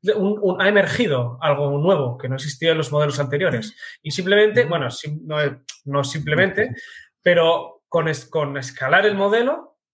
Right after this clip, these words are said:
Speaker 1: ha surgido eso. Entonces,
Speaker 2: Pero
Speaker 1: claro,
Speaker 2: esto pasó
Speaker 1: realmente
Speaker 2: también,
Speaker 1: no sabemos
Speaker 2: es,
Speaker 1: lo
Speaker 2: es,
Speaker 1: que va a ocurrir
Speaker 2: esto pasó
Speaker 1: con
Speaker 2: con
Speaker 1: modelos
Speaker 2: Palm
Speaker 1: más
Speaker 2: cinco.
Speaker 1: grandes.
Speaker 2: Yo, yo me acuerdo, el, la que más me sorprendió fue con Palm cinco, que dijeron, bueno, eh, a partir de ese tamaño, pues ha, ha empezado a tener sentido,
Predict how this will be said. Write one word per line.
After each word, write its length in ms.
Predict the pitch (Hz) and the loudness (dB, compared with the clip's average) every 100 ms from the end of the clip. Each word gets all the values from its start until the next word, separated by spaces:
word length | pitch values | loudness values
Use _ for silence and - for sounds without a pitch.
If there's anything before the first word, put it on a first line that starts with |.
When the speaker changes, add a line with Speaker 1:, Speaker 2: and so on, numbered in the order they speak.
| _ | _
Speaker 1:
ha 80 | 170 | -12
surgido 500 | - 180 131 180 151 | -10 -10 -8 -6 -6
eso. 340 | 123 - 120 - | -6 -10 -16 -16
Entonces, 240 | - 175 | -12 -4
Speaker 2:
Pero 120 | 175 | 0
Speaker 1:
claro, 0 | |
Speaker 2:
esto 100 | 202 190 | 4 4
pasó 200 | 170 170 | 2 2
Speaker 1:
realmente 80 | |
Speaker 2:
también, 200 | 165 170 180 | 4 4 4
Speaker 1:
no 20 | |
sabemos 320 | 254 - 208 | 2 0 2
Speaker 2:
es, 60 | 294 | -2
Speaker 1:
lo 60 | |
Speaker 2:
es, 60 | - | -2
Speaker 1:
que 60 | - | -2
va 160 | 622 | -2
a 40 | - | -4
ocurrir 300 | - - 349 - - _ _ _ _ _ _ _ _ - | -4 -2 -2 -4 -10 _ _ _ _ _ _ _ _ -4
Speaker 2:
esto 180 | 147 170 | 0 2
pasó 220 | 165 160 | 4 4
Speaker 1:
con 80 | 160 | 6
Speaker 2:
con 80 | |
Speaker 1:
modelos 60 | 180 | 6
Speaker 2:
Palm 80 | 151 | 4
Speaker 1:
más 120 | 175 | 4
Speaker 2:
cinco. 200 | 165 185 | 2 2
Speaker 1:
grandes. 340 | 151 - - _ | 0 0 -10 _
Speaker 2:
Yo, 60 | - 131 135 | -20 -8 -2
yo 100 | 147 | 0
me 80 | |
acuerdo, 380 | 165 170 165 165 | 2 4 4 4
el, 440 | 147 131 127 127 127 | 2 2 -2 -2 -2
la 140 | 131 | -4
que 80 | 127 | -2
más 160 | 143 | -2
me 80 | 156 | -2
sorprendió 460 | 151 156 151 156 156 | -4 -2 -2 0 0
fue 180 | 156 - | 0 0
con 160 | 123 | 0
Palm 240 | 127 143 139 | 4 2 2
cinco, 400 | - 170 160 165 | 2 2 4 4
que 80 | |
dijeron, 300 | 139 123 131 | 4 4 4
bueno, 260 | 131 139 117 - 135 | 4 2 0 -6 -4
eh, 400 | 127 123 120 123 | 0 2 0 -2
a 120 | 127 | -2
partir 260 | 127 127 151 | -2 0 -4
de 60 | |
ese 160 | 160 160 | -4 -4
tamaño, 480 | 160 160 165 165 156 | -2 -2 -2 -2 -4
pues 160 | 139 | -6
ha, 80 | 139 | -8
ha 60 | 147 | -6
empezado 320 | 143 147 156 | -4 2 2
a 60 | 147 | 4
tener 200 | 151 143 | 2 2
sentido, 880 | - 120 123 139 147 143 143 143 | -2 -4 0 2 4 6 4 2